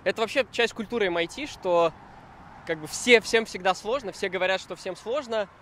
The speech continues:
но оно не должно так быть. Это просто каждый человек выбирает себя загрузить шестью-седьмью, семью классами, или сделать стартап, или сделать проект какой-то, или заниматься ресерчем,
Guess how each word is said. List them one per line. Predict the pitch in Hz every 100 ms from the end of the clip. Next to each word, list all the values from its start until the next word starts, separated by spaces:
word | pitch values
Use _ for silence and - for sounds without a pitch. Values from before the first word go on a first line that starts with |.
| - - - - - -
но | 220 233
оно | 240 247
не | 240
должно | 220 208 240
так | - 185
быть. | 170 165 139 131
Это | 151
просто | 180 196 196
каждый | 208 175
человек | - 185 196
выбирает | 160 165 180 165
себя | 165 160
загрузить | 156 160 170 170
шестью-седьмью, | 180 - 170 156 143 147 -
семью | - 151
классами, | 143 214 269 - 196 165
или | 151
сделать | 139 156 151 -
стартап, | 151 - 202 233 -
или | 151
сделать | 139 156 147 -
проект | - 151 185 226 -
какой-то, | 175 175 165 -
или | 143
заниматься | 131 143 147 147
ресерчем, | 147 214 233 208 175